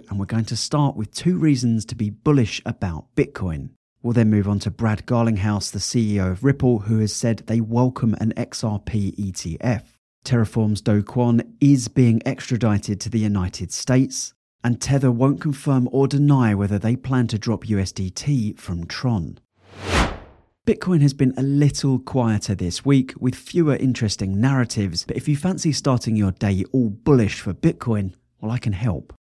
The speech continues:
Michael Saylor, the co-founder and executive chairman of MicroStrategy, spoke to Bloomberg recently,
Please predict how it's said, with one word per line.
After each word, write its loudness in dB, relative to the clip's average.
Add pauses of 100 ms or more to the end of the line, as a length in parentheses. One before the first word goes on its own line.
Michael -2
Saylor, 0
the -2
co-founder 0
and -2
executive -4
chairman -2
of -8
MicroStrategy, -2
spoke -4
to -4
Bloomberg 0
recently, -4